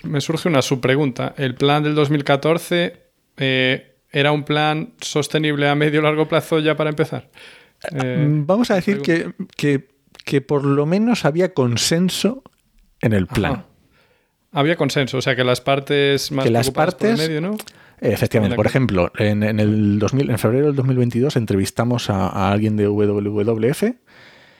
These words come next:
Speaker 2: que nos explicó, eh, cómo era este, cómo era este tema, ¿no? Eh, José Carmona, Juan José Carmona. Y él decía que ese plan,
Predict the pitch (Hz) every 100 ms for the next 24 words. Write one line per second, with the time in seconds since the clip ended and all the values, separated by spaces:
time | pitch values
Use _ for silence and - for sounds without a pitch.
0 | _ _ - 127 135 131 - 127 - 107
1 | 104 107 127 139 180 _ _ - 110 101
2 | 98 95 - 110 110 101 98 92 98 -
3 | 90 80 - 101 95 92 - 92 - 52
4 | 110 196 - - - - 101 95 95 87
5 | - - - - 117 98 76 90 - _
6 | - 90 98 - 98 73 - - _ -
7 | - - - - _ _ _ _ 127 123
8 | 170 185 - 208 175 240 - _ - 107
9 | 104 _ - - 139 127 - 143 170 165
10 | 220